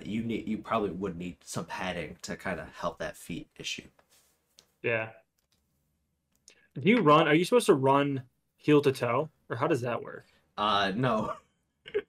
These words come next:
Speaker 2: Dude, okay, dude, is that, so that might be the problem too, 'cause I'm thinking, like, I go for runs and I'm like, "I gotta hit heel to toe."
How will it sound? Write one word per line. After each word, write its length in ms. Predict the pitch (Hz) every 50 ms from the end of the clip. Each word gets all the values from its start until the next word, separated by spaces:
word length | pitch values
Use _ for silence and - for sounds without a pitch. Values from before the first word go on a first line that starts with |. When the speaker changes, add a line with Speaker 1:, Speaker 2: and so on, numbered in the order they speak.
| _ - - - - - - - - 156
Speaker 2:
Dude, 200 | - 214 247 -
okay, 360 | - 254 - - 294 277 202
dude, 220 | 156 175 254 233
is 160 | 233 202 156 147
that, 260 | 190 202 220 208 -
so 220 | - 233 226 202
that 240 | 190 170 214 254 262
might 160 | 269 254 254
be 60 | 233 220
the 80 | 208
problem 280 | 208 196 202 208 202 180
too, 200 | - - 233 208
'cause 120 | 131 - -
I'm 220 | 151 165 233 247 208
thinking, 280 | 226 214 196 202 185 - -
like, 200 | 170 170 160 156
I 100 | 180 220
go 140 | 240 247 214
for 140 | 196 - 170
runs 300 | 151 175 190 175 151 131
and 100 | 135 135
I'm 80 | 131 127
like, 120 | 117 104 -
"I 100 | 101 107
gotta 160 | 113 120 131
hit 140 | 139 139 120
heel 180 | 127 143 143
to 80 | - 160
toe." 340 | - 160 160 143 120 117